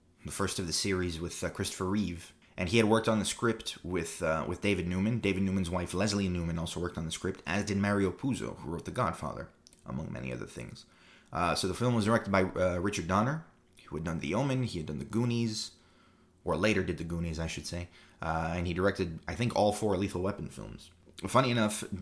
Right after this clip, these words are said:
Robert Benton and, uh, David Newman in the mid sixties had actually written a book for a mu-, for a Superman musical. It was called It's a Bird, It's a Plane, It's Superman. And there'd been a stage production of it in the sixties, but, uh,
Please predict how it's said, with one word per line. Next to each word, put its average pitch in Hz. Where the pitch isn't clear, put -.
Robert 104
Benton 113
and, 90
uh, 85
David 95
Newman 98
in 90
the 90
mid 104
sixties -
had -
actually 101
written 90
a 82
book 107
for 87
a -
mu-, 87
for 90
a 85
Superman 98
musical. 104
It 60
was -
called 87
It's 78
a 80
Bird, 101
It's 98
a -
Plane, 98
It's -
Superman. 76
And 101
there'd 95
been 110
a 101
stage 151
production 87
of 85
it 87
in 85
the 85
sixties, 82
but, 82
uh, 80